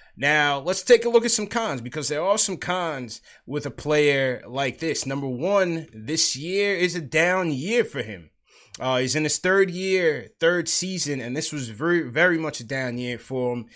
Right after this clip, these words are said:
He's regressed to, let me pull up his season stats, fourteen and six. Now, his best season was his sophomore year, where he averaged eighteen and nine,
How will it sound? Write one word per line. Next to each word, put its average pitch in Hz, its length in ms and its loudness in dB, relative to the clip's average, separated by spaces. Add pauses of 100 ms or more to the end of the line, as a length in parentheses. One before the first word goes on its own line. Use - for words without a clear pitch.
(160)
He's 143 340 -6
regressed 127 760 -2
to, 147 380 -4
let 131 80 -8
me 139 100 -8
pull 135 220 -8
up 127 100 -10
his 117 100 -8
season 123 320 -8
stats, - 680 -6 (1600)
fourteen 180 680 2
and 131 140 -2
six. - 640 0
Now, 135 200 -2
his 123 100 -4
best 196 340 2
season 180 400 -2
was 156 120 -4
his 143 100 -2
sophomore 143 500 -2
year, 139 320 -2
where 120 160 -4
he 123 140 -4
averaged 120 380 -4
eighteen 139 360 -4
and 117 160 -4
nine, 143 520 2